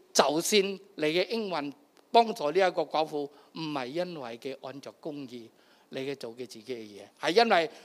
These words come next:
嗰個寡婦傳道佢頂唔順啫嘛。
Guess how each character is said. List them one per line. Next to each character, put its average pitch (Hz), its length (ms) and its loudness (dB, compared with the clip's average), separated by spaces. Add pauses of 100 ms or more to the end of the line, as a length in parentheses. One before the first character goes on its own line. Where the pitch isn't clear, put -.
(200)
嗰 247 380 12
個 240 100 8
寡 233 280 10
婦 226 180 8
傳 156 280 -2
道 165 100 8
佢 170 140 4 (120)
頂 - 120 2
唔 175 320 -2
順 120 240 -6 (140)
啫 156 160 -4
嘛。 139 320 -10